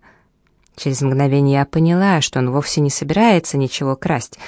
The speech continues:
просто хочет донести багаж до такси. «Нет, спасибо», — сказала я, — «нет денег». Он с ухмылкой оглядел моё добротное пальто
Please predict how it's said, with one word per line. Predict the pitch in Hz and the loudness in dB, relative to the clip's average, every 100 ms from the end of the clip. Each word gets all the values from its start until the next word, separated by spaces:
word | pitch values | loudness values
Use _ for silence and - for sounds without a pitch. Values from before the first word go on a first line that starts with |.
| - - | -20 -8
просто | - 277 202 | -6 -2 -2
хочет | - 220 214 | 0 0 0
донести | 160 180 151 - 165 | 4 4 4 0 -2
багаж | 139 131 131 147 160 | 0 0 2 2 0
до | 147 | -4
такси. | - - - - - - - _ _ _ _ _ _ | -6 -8 -8 -10 -14 -20 -20 _ _ _ _ _ _
«Нет, | 202 175 147 | 4 6 2
спасибо», — | - 165 - 151 | -2 -2 0 -2
сказала | 143 - 139 135 131 | -4 -4 -2 0 -2
я, — | 120 - | -2 -2
«нет | 139 170 175 | 4 4 4
денег». | 160 190 160 123 - - _ _ _ _ _ _ - | 4 4 4 0 -8 -20 _ _ _ _ _ _ -2
Он | 151 | 0
с | - | 2
ухмылкой | 151 - 143 127 135 | 0 2 0 0 -2
оглядел | 131 143 139 135 | -2 0 0 0
моё | 127 127 123 | 0 0 0
добротное | 135 127 123 - 120 117 | 0 0 -2 -2 -4 -4
пальто | 123 120 - 220 | -4 -6 -4 -4